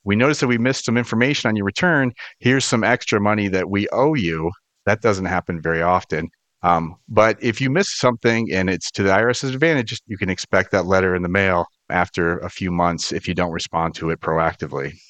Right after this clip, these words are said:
So this is over seventy-five percent of people will never have an I R S agent sitting across the desk from them or visiting them at their house or their place of business. They will have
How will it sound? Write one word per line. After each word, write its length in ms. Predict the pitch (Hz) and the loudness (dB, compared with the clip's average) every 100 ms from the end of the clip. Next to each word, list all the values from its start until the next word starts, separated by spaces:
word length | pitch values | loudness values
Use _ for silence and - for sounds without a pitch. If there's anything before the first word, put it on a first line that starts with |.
| _ - | _ -10
So 120 | - | -2
this 120 | 131 | 0
is 80 | 127 | 4
over 180 | 120 101 | 4 2
seventy-five 800 | - - 123 120 104 113 104 95 | -2 2 2 2 0 2 2 2
percent 640 | 98 92 - 95 82 82 - | -4 -4 0 0 0 -6 -6
of 140 | 95 - | -8 -8
people 460 | - 165 87 82 80 - _ _ - | -6 -4 0 0 0 -8 _ _ -4
will 120 | 98 | 0
never 320 | 110 143 143 | 4 4 2
have 320 | 113 113 104 95 | 2 4 4 0
an 120 | 98 | -2
I 160 | 104 107 | 0 2
R 80 | |
S 160 | 101 - 101 | 0 -2 -4
agent 340 | 107 92 87 | -2 -2 -4
sitting 240 | - 95 | -4 -2
across 320 | 90 - 90 - | -2 2 0 0
the 60 | |
desk 320 | 85 143 - | 0 0 0
from 140 | - 123 | -4 0
them 280 | 123 123 117 | 2 0 -2
or 380 | 90 87 85 - | -2 0 -2 -4
visiting 340 | 90 101 95 92 | -4 -4 0 0
them 100 | 87 | 0
at 80 | |
their 120 | - 85 | 0 0
house 400 | 110 110 107 90 | 2 2 0 -4
or 60 | |
their 160 | 76 76 - | -4 -6 -6
place 220 | 92 - | -6 -4
of 100 | 82 | -4
business. 480 | 87 120 131 120 - - - _ _ | -2 0 0 0 -2 -12 -18 _ _
They 180 | 95 107 | 2 4
will 160 | 123 113 | 4 2
have 420 | 110 104 101 | 4 4 2